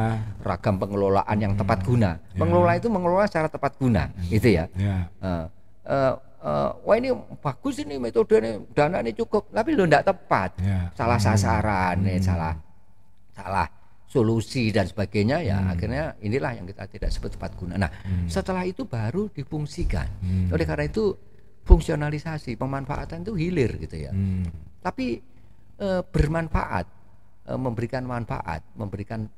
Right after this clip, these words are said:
Speaker 1: pendapatan ya,
Speaker 2: Hmm.
Speaker 1: eh, memetik buah itu seringkali menjadi goda yang kuat gitu ya.
Speaker 2: Hmm.
Speaker 1: Durung apa-apa wis pengen metik buah ya, gitu ya.
Speaker 2: Hmm.
Speaker 1: Hmm. Nah, belum apa-apa,
Speaker 2: Hmm.
Speaker 1: sudah pengen metik buahnya.
Speaker 2: Hmm.
Speaker 1: Eh, kalaupun bisa dipetik itu hanya memetik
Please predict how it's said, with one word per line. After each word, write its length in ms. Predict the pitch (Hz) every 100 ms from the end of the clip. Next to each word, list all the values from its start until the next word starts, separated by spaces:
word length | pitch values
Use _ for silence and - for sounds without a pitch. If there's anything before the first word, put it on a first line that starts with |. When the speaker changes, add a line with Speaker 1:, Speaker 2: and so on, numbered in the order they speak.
| - -
Speaker 1:
pendapatan 720 | 120 101 82 101 98 104 87
ya, 200 | 76 76
Speaker 2:
Hmm. 400 | 95 95 87 87 101
Speaker 1:
eh, 280 | 87 82 - -
memetik 580 | 113 107 104 - - 113
buah 360 | 143 120 82 117
itu 320 | 147 117 98
seringkali 440 | - 165 156 175 220
menjadi 500 | 160 120 151 196 190 - - - - -
goda 360 | - 139 135 143
yang 180 | 151 147
kuat 320 | 147 98 78 -
gitu 220 | - 98
ya. 100 | 104
Speaker 2:
Hmm. 380 | 98 95 90 82 80
Speaker 1:
Durung 280 | 175 175
apa-apa 360 | 175 175 180 208
wis 140 | 220 -
pengen 260 | 160 151
metik 300 | 151 - 139
buah 320 | - 123 92
ya, 120 | 87 76
gitu 220 | 110 107
ya. 160 | 104 -
Speaker 2:
Hmm. 160 | 87 82 -
Speaker 1:
Hmm. 180 | 85 73 - - -
Nah, 180 | 80 71 -
belum 260 | 104 98 85
apa-apa, 460 | 82 82 - 87 - - - -
Speaker 2:
Hmm. 160 | 98
Speaker 1:
sudah 260 | 95 90 87
pengen 280 | 92 92 85
metik 320 | 82 - -
buahnya. 460 | 90 76 80 76 65 - - -
Speaker 2:
Hmm. 180 | 95 92
Speaker 1:
Eh, 140 | 85 85
kalaupun 440 | 160 202 277 254
bisa 180 | 208 196
dipetik 460 | 190 262 - 185 -
itu 120 | 214
hanya 200 | 233 180
memetik 480 | 185 180 - 226